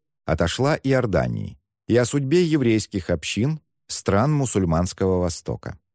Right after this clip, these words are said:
Итак, в тысяча девятьсот двадцать пятом году частная компания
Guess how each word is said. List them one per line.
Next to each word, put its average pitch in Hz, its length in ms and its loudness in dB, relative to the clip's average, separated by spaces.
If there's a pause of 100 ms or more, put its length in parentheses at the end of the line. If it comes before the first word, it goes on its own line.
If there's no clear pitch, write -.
(920)
Итак, 110 480 0 (120)
в - 140 -20
тысяча 180 400 0
девятьсот 135 400 0
двадцать 113 420 0
пятом 78 380 0
году 67 420 -2 (260)
частная 139 520 0
компания 113 760 0